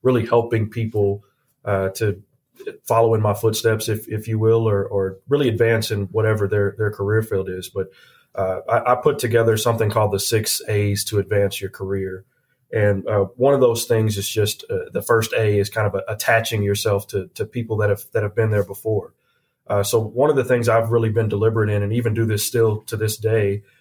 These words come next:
uh, is making sure that I, I really build a, a true, what I call a cabinet of just folks that I've, I've built around me that have been there before. Um, so sponsors, mentors, and, and I, I actively reach out to those folks,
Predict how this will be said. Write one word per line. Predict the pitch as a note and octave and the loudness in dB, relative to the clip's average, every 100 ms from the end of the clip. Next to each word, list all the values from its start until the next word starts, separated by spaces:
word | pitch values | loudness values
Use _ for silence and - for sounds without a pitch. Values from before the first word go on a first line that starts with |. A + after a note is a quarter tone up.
| _ _ | _ _
uh, | - G#2+ | -2 0
is | A2+ A#2 | 0 2
making | C3+ C3+ A#2+ | 0 0 -2
sure | - C3 | 0 2
that | A#2 | 2
I, | A2 G#2+ | 2 2
I | G2+ A2 | 0 0
really | G2+ B2 A2+ | 2 2 0
build | A2+ A2+ A#2 A#2+ A2+ | -2 2 2 2 -2
a, | G#2 G2 - G2+ | -2 -2 -4 -8
a | - | -8
true, | - C#3 C#3 C3 C3 _ | -4 -2 0 -2 -6 _
what | A#2 | 2
I | B2 | 2
call | - B2+ A2+ | 2 2 2
a | G2+ | 0
cabinet | - - A#2 A#2+ C3+ - | -4 -2 0 0 -4 -8
of | - | -14
just | G2+ G#2+ - - | -6 -6 -6 -2
folks | B2 A2+ - | 0 0 -2
that | G#2 | -4
I've, | G2+ - | -4 -4
I've | A2 G2+ | -4 0
built | A2+ A2+ | 0 0
around | G2+ A2 A2 | 0 0 2
me | G2+ | 0
that | G2 F#2+ - _ | 0 -4 -6 _
have | A#2+ | 0
been | C3+ C3+ | 2 2
there | B2+ | 0
before. | A2 D3 D3+ - _ _ _ _ - | 0 0 0 -2 _ _ _ _ -4
Um, | G#2+ G#2 G2+ | 0 0 0
so | G#2+ | -2
sponsors, | - B2+ B2+ B2 C3 A2+ | 2 2 2 2 2 2
mentors, | A#2+ B2+ A#2+ B2 A#2+ A#2+ A2+ | 2 2 2 2 4 2 0
and, | G2+ G2+ | -4 -4
and | A2 | -2
I, | A2+ | 0
I | A#2 B2+ B2 B2 | 0 0 0 0
actively | B2 G#2+ A2 | 0 0 0
reach | G#2 G#2+ | 0 0
out | A2 G2+ | 0 0
to | G#2 | 0
those | G2+ G2+ | -2 -2
folks, | G#2 G2+ - - | -2 -2 -4 -8